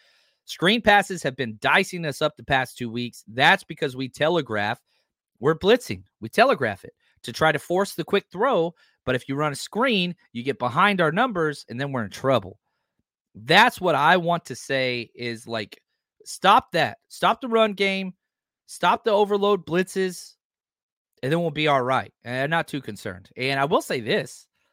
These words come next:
Bosa gets a sack this week, and so does Arik Armstead. I think those two guys are gonna show up. Um, that's what I wanna see. Bosa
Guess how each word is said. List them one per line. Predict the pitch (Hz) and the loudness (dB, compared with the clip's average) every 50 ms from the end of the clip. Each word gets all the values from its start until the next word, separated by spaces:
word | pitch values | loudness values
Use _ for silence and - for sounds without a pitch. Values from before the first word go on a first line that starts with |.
| _ _ _ _ _ _ _ _ _ _ _ - | _ _ _ _ _ _ _ _ _ _ _ -8
Bosa | 104 - 165 220 254 - 311 247 | 0 2 4 4 4 2 -4 -6
gets | 226 233 - - | -6 -8 -8 -8
a | 170 | -4
sack | - - 180 170 165 - | 0 2 2 2 2 0
this | - 120 113 - | -4 -6 -6 -6
week, | - 117 120 - - | -8 -8 -8 -8 -12
and | 131 123 | -16 -10
so | - 196 214 | -6 -4 -4
does | 254 233 - | -2 -2 -2
Arik | 190 180 180 160 | -2 -2 -2 -2
Armstead. | - 143 139 131 127 - - 92 92 95 - _ _ | 0 -2 -2 -2 -2 -6 -12 -14 -14 -14 -16 _ _
I | 123 | -14
think | - 135 123 - | -12 -12 -10 -4
those | - 131 156 185 185 | -2 0 0 0 -2
two | - - 190 | -4 -8 -6
guys | 170 160 151 151 147 135 | -2 0 2 2 2 0
are | 131 | -2
gonna | 127 127 113 | -6 -6 -6
show | - - - 117 110 113 | -6 -4 -4 -2 -2 -2
up. | 104 95 - - _ _ _ _ _ _ _ | -4 -4 -8 -12 _ _ _ _ _ _ _
Um, | - 101 107 104 101 101 98 98 98 92 90 _ _ _ _ _ _ _ _ _ _ _ _ _ _ _ _ _ _ - | -8 -6 -6 -4 -6 -6 -8 -8 -12 -16 -18 _ _ _ _ _ _ _ _ _ _ _ _ _ _ _ _ _ _ -6
that's | 123 139 151 160 - - | 0 2 4 4 4 2
what | 160 147 | 2 2
I | 139 131 | 2 2
wanna | 120 120 113 104 | 2 0 -4 -6
see. | - - - 95 - - | -8 -12 -18 -16 -6 -2
Bosa | 151 170 185 - - 196 185 - | 0 0 0 0 0 -2 -2 -2